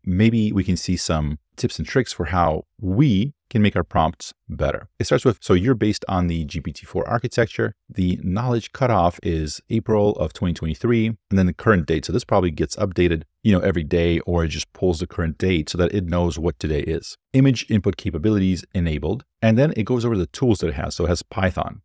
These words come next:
When you send a message containing Python code to Python, it will be executed in a stateful Jupyter Notebook environment. Python will respond with the output of the execution or timeout after sixty seconds. That's important if you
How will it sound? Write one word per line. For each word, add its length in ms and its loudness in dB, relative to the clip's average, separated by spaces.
When 160 4
you 60 6
send 200 2
a 40 4
message 320 0
containing 320 -2
Python 340 -2
code 220 0
to 100 -8
Python, 500 0
it 60 -2
will 80 2
be 220 -2
executed 500 0
in 140 2
a 40 0
stateful 600 0
Jupyter 440 0
Notebook 360 -2
environment. 520 -4
Python 360 2
will 120 2
respond 400 0
with 160 -6
the 260 -4
output 320 0
of 80 0
the 180 -2
execution 720 -4
or 400 4
timeout 440 0
after 240 -4
sixty 340 -6
seconds. 400 0
That's 180 0
important 420 0
if 180 -8
you 440 -2